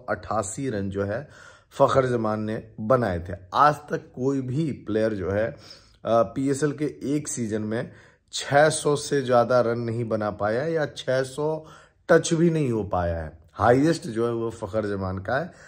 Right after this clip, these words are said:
पाँच सौ अट्ठासी। लेकिन अब इस फहरिस्त में बहुत जल्द बाबर आजम जुड़ने वाले हैं। बाबर आजम ने इस साल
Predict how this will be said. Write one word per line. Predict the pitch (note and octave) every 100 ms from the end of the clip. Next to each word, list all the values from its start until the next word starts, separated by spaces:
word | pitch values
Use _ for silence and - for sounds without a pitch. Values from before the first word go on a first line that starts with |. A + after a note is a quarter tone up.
| - -
पाँच | B2+ C3
सौ | B2+ C3+
अट्ठासी। | A#2 A2 G2+ G2+ G2 - - - _ _
लेकिन | A2+ B2 D#3 F3
अब | D3 C#3+ G#2 -
इस | A#2+ -
फहरिस्त | - C3 C#3+ D#3+ -
में | B2+ B2+ G2+
बहुत | G2+ A2+ C#3+ G#2+
जल्द | A2+ A#2+
बाबर | G#2+ G#2+ A2+
आजम | G#2 A2+ A#2+
जुड़ने | G2 F#2+ F#2+
वाले | E2+ E2 E2
हैं। | E2
बाबर | A2+ C#3+ D3+
आजम | C#3 C#3+
ने | C#3+
इस | C#3+ G2+ -
साल | G#2+ G2+